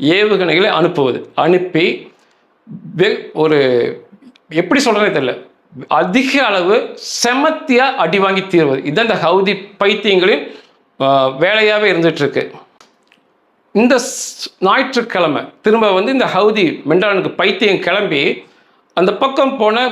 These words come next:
முதல் வணிக கப்பல் கிட்டத்தட்ட ஒரு ரெண்டு மாசத்துக்கு அப்புறம் இப்பதான் அடிச்சிருக்கானுங்க. அது பேர் மேஜிக் சி. இந்த கப்பலோட பேர். அதிகமான வணிகப் பொருளை ஏற்றிச் சென்ற பெரிய கப்பலை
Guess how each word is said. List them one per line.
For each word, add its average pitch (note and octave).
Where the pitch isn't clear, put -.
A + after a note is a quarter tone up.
முதல் F#3+
வணிக G#3+
கப்பல் D#3+
கிட்டத்தட்ட E3+
ஒரு F#3+
ரெண்டு E3+
மாசத்துக்கு G#3+
அப்புறம் G3
இப்பதான் G3
அடிச்சிருக்கானுங்க. D#3
அது C#3
பேர் G#3
மேஜிக் F3+
சி. -
இந்த C3+
கப்பலோட E3
பேர். G#3+
அதிகமான G3+
வணிகப் G3
பொருளை F#3
ஏற்றிச் F3+
சென்ற D3+
பெரிய G#3
கப்பலை E3+